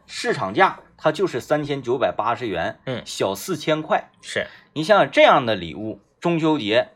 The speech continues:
Speaker 1: 国庆节，
Speaker 2: 嗯。
Speaker 1: 走亲访友，你拿出去是不是贼有派？
Speaker 2: 倍儿有面儿。
Speaker 1: 啊，人说，哎呀，真讲究。咱不是说，哎，你必须要送贵重的礼物才显得你有真，真心。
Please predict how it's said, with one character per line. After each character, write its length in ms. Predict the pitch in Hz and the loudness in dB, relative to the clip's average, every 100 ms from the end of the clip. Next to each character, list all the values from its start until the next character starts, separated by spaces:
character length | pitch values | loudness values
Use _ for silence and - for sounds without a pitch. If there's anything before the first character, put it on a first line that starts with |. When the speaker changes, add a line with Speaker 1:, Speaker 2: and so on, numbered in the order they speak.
| _ | _
Speaker 1:
国 180 | - 123 | -4 -2
庆 180 | 143 143 | -2 -2
节， 260 | 95 98 - 147 | -2 -2 -4 -4
Speaker 2:
嗯。 100 | 147 | -4
Speaker 1:
走 80 | |
亲 160 | - 131 | -2 0
访 200 | 127 131 | 2 2
友， 180 | 98 - | -2 -12
你 140 | 104 | -10
拿 180 | 95 95 | -6 -4
出 140 | 123 120 | -4 -8
去 160 | 117 | -10
是 240 | 98 - 190 | -8 -4 -4
不 80 | |
是 140 | 170 160 | -2 -6
贼 240 | - 123 | -4 -2
有 180 | 190 - | 0 -2
派？ 260 | - 131 - - | -4 -8 -6 4
Speaker 2:
倍 80 | 262 | 6
儿 80 | 170 | 8
有 80 | |
面 120 | 196 247 | 6 4
儿。 100 | - | 6
Speaker 1:
啊， 240 | 214 196 | 6 4
人 180 | 120 170 | 0 -4
说， 220 | 170 - | -2 -2
哎 100 | 123 | 2
呀， 180 | 170 139 - - _ | 2 0 -4 -16 _
真 160 | 180 190 | -2 0
讲 280 | 131 78 | 0 -2
究。 120 | 95 - - - | -4 -10 -14 -6
咱 240 | - 180 | 4 4
不 140 | 185 175 | 6 2
是 60 | |
说， 160 | 160 151 | 4 0
哎， 180 | - 185 | 0 -2
你 160 | 165 | -2
必 160 | 127 202 | -4 -6
须 120 | 175 | 4
要 120 | 190 | 4
送 260 | 170 214 180 | 4 2 -2
贵 180 | 254 226 | -2 -2
重 120 | 190 | 2
的 120 | 170 | 2
礼 120 | 120 | 2
物 180 | 127 202 | 2 2
才 220 | - 139 | 2 2
显 180 | 147 117 | 2 0
得 80 | 113 | -2
你 80 | 143 | -2
有 140 | 131 | -2
真， 320 | 95 143 139 | 0 -2 -2
真 180 | - 160 | -2 0
心。 300 | 147 143 104 | 0 -2 -4